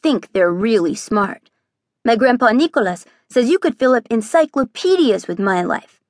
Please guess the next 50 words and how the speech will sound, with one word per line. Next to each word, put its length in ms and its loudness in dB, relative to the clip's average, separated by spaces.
And 100 0
he's 140 4
not 220 2
just 200 -2
saying 280 2
that 160 -4
because 280 -2
he's 100 -4
my 140 -2
grandpa. 460 0
He's 180 2
saying 300 2
it 100 -4
because 300 -6
it's 220 -10
true. 400 0
In 100 4
the 80 2
ten 380 2
years 240 2
I've 160 2
been 180 2
living 320 2
on 100 2
the 100 0
ball 300 2
of 120 0
the 80 2
world, 480 2
the 80 -6
world 360 2
wide 300 2
world, 400 2
so 240 4
many 200 4
things 300 0
have 140 -4
happened 460 -4
that 180 0
even 280 2
if 120 -2
I 120 2
spent 340 -2
the 80 -2
next 380 0
ninety 480 2
years 640 0
telling 340 2
them 160 4
all, 180 2